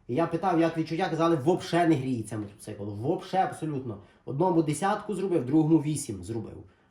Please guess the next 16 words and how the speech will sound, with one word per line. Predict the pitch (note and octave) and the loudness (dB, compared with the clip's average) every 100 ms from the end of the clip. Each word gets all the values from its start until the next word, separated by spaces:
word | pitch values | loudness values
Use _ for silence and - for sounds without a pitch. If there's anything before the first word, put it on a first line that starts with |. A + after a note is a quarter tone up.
| _ | _
Абсолютно | D#3 - - D#3+ D#3+ F#3 G#3+ G3 E3 C#3+ | -8 -6 -2 2 4 2 0 -2 -2 2
ноль, | D3+ F#3 E3 | 2 4 2
нагріття | A2 C3 B2 C#3 C#3+ E3+ | 0 -2 -4 -6 -4 -2
ніякого. | D#3 D3 A#2+ - F#2+ F2+ - _ _ _ _ _ | -2 -2 -6 -8 -14 -16 -18 _ _ _ _ _
От. | B2 A2+ - | -8 -6 -4
Але | D3 G3 E3 | 0 2 0
Д | B2+ D3+ | 0 -4
десятка | C#3 F3+ F3+ - C3+ | -2 -2 -4 -2 -4
вже | C#3 | -4
шумніша | - B2+ A#2+ A2+ B2 | -4 -2 -2 -2 -6
робота. | A#2 G#2 F2+ - - _ _ - | -6 -8 -12 -16 -20 _ _ -12
Тому | B2+ D#3+ D#3 | 0 2 2
нехай | C#3+ D3+ | 2 -2
буде | C3+ C3 A#2+ | -4 -6 -4
маленький | A#2 B2 A2 A2 A2+ | -4 -6 -6 -6 -8
зазорчик. | B2 D3+ F#3 F#3 G3 - | -6 -6 -6 -8 -14 -2